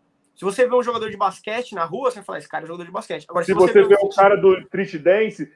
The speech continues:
Speaker 2: você vai
Speaker 1: Você não
Speaker 2: achar que
Speaker 1: fala
Speaker 2: ele
Speaker 1: isso.
Speaker 2: ou é do basquete ou ele é do skate.
Speaker 1: Exatamente. Tipo assim, ele pega um pouco de cada, ele pega o tipo de hip hop, mas às vezes você vai ver um, um skatista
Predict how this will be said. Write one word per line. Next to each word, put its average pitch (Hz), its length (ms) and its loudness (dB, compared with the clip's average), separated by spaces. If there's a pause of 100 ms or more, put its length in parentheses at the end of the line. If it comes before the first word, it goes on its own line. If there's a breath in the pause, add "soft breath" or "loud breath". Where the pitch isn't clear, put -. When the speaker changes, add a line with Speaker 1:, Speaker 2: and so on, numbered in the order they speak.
Speaker 2:
você 170 120 -2
vai 185 140 2
Speaker 1:
Você 208 100 4
não 208 80 4
Speaker 2:
achar 190 140 2
que 226 60 4
Speaker 1:
fala 220 100 -2
Speaker 2:
ele 165 100 -10
Speaker 1:
isso. 208 80 2
Speaker 2:
ou 247 240 10
é 226 40 6
do - 100 0
basquete 202 640 0
ou 208 160 2
ele 208 140 -4
é 208 40 -4
do 185 80 -10
skate. 170 460 -10 (440)
Speaker 1:
Exatamente. 185 840 -6 (560)
Tipo 208 220 -8
assim, 226 200 -6
ele 196 140 -6
pega 233 360 -6
um 254 120 -6
pouco 302 540 -6
de 349 160 -18
cada, 226 340 -4
ele 160 140 -18
pega 196 280 -8
o 214 80 -12
tipo 208 280 -20
de 190 80 -16
hip 233 300 -12
hop, 214 360 0 (320)
mas 190 300 -2
às 185 180 -8
vezes 269 220 -10
você 277 220 -16
vai 240 140 -10
ver 220 120 -14
um, 208 300 -16
um 196 180 -8
skatista 208 640 -12